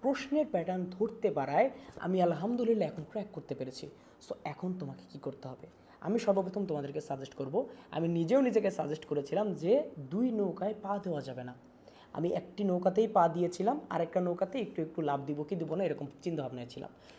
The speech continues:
So সেই একটা নৌকা ছিল আমার ইঞ্জিনিয়ারিং। তার পাশাপাশি যেহেতু আমার আগে থেকে পড়াশোনা করা ছিল, আমি মেডিকেলের জন্য এক্সাম দিতাম,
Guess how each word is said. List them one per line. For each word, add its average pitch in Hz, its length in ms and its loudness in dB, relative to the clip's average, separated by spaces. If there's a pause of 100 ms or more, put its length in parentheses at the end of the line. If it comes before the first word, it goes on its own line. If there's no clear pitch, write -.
(160)
So 160 60 0
সেই 170 160 6
একটা 160 220 8
নৌকা 170 200 4
ছিল 147 160 -2
আমার 147 240 0
ইঞ্জিনিয়ারিং। 127 480 -6 (600)
তার 220 200 2
পাশাপাশি 160 520 2
যেহেতু 185 280 0
আমার 180 160 2
আগে 160 220 -4
থেকে 190 220 -2
পড়াশোনা 165 360 -4
করা 208 220 2
ছিল, 147 260 -2 (280)
আমি 208 120 6
মেডিকেলের 196 340 6
জন্য 185 140 2
এক্সাম 147 360 -2
দিতাম, 131 260 -10